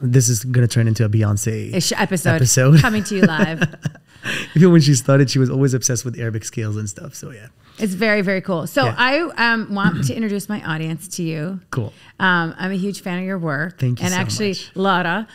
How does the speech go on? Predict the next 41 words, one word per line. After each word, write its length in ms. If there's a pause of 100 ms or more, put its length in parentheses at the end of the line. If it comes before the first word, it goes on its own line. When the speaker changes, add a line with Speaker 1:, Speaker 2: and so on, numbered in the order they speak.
(120)
Speaker 2:
Lara, 360
who's 220
listening, 420
loves 560
you. 320
When 120
I 60
told 280
her 80
we're 100
gonna 160
talk 280
to 80
you, 60
so 140
we 80
have 140
to 80
do 160
a 40
quick 220
video 300
or 100
shout 240
out 100
for 140
Speaker 1:
Sure, 200
Speaker 2:
her 60
at 100
Speaker 1:
sure, 80
Speaker 2:
some 180
Speaker 1:
sure. 140
Speaker 2:
point, 280
um, 320
for 140
today. 340 (260)
But 140
let's 220
start 240
with, 200
like, 300